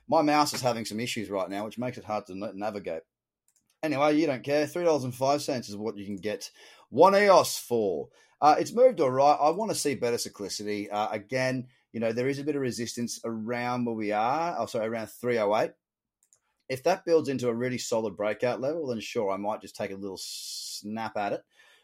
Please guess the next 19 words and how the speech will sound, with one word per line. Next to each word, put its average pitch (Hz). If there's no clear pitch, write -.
Uh, 104
but 107
it's 110
still 143
gonna 120
pull 107
back, 107
higher 98
lows, 98
that 104
sort 101
of -
thing. 117
It's -
up -
one 113
point 98
seven 95
percent -